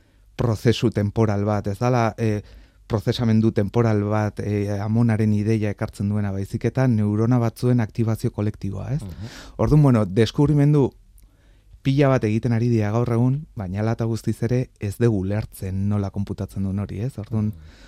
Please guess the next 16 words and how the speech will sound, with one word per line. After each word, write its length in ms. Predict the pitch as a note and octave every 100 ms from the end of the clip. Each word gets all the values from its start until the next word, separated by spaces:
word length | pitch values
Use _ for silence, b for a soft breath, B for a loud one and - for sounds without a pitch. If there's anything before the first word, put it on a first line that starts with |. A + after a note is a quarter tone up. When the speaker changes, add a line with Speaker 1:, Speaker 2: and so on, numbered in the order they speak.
| B B
Speaker 1:
hortik 300 | A2+ C3 A#2
handi 180 | G#2+ G2+
joan 260 | A#2 A2
ikuste 440 | G#2 G#2 - A2+ A2
Rafak 340 | G#2 - G#2+
esan 220 | G#2 G#2 G2
zuen 160 | G#2 G2+
hori, 220 | F#2 F#2+
ez? 180 | B2+ -
Speaker 2:
Mhm. 200 | C3+ A2+ - - B B -
Eta 140 | G#2
oso 140 | F#2+
polita 320 | B2 B2 B2 B2+
da, 140 | C#3
bueno, 200 | G#2 A#2
neu-, 280 | B2 G2+